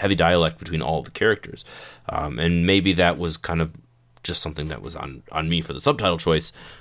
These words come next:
uh, but it did take me out of the film in, like, as a whole,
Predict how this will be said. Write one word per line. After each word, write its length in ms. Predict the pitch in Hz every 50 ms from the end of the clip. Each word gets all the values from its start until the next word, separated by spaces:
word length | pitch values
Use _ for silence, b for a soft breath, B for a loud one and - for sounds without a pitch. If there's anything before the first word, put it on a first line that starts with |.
| B B -
uh, 120 | - - - -
but 120 | 87 82
it 100 | 82 80
did 160 | - 104 95 82
take 240 | - 104 92 -
me 140 | - 90 90
out 380 | 73 78 92 95 95 90 - -
of 460 | - 78 80 82 82 80 - 73 73
the 60 | 71 80
film 440 | - - 95 87 82 80 80 80 -
in, 160 | 80 76 71 - _ -
like, 220 | - 69 71 - -
as 140 | 90 87 76
a 80 | 69
whole, 520 | 64 - - 95 95 104 123 139 147 160